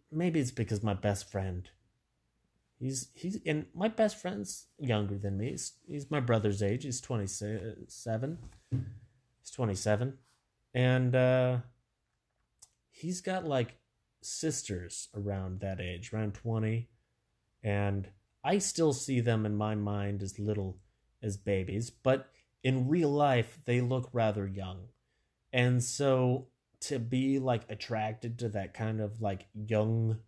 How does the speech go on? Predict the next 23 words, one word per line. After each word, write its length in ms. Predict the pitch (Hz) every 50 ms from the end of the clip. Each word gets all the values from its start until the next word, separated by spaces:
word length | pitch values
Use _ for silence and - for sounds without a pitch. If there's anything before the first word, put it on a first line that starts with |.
| _ _ _ _ _ _ _ _ _ _ _ _ _ _ _ _ -
like, 260 | 110 110 104 - - 117
they 160 | 120 120 120
look 320 | 113 113 135 147 139 139
like 240 | 127 123 120 113 -
they 120 | - 120
could 460 | 113 - - - 139 139 143 139 131 127
be 380 | 139 139 143 135 123 117 110
fourteen. 760 | 107 - - 123 117 110 101 101 - 123 110 101 92 87 - - _ _ _ _ _ _ _ _ _ _ _ _ -
So 340 | - - - 131 123 120 117
if 200 | 135 131 123 143
you're 140 | 165 190 196
attracted 540 | 175 - 151 139 147 139 131 - - 120 117
to 80 | 120 110
someone 340 | - - 123 117 113 110 107
who 180 | 110 110 107 - _ _ - _ _ _ _ _ _ _ _ _ -
l-, 320 | 117 113 117 117 127 127 - _ -
could 560 | - - - - 185 185 170 143 123 123 - _ _ _ _ _ -
be 340 | 160 156 143 131 120 113 107
fourteen 880 | - - 123 117 110 98 95 - - 110 104 101 101 101 101 98 - - _ _ _ _ -
or 260 | - 123 120 117 117 -
could 520 | - - - 175 170 170 165 147 127 123
be 300 | 127 131 123 117 113 107
twenty, 600 | 98 - - 147 175 190 156 110 101 98 95 -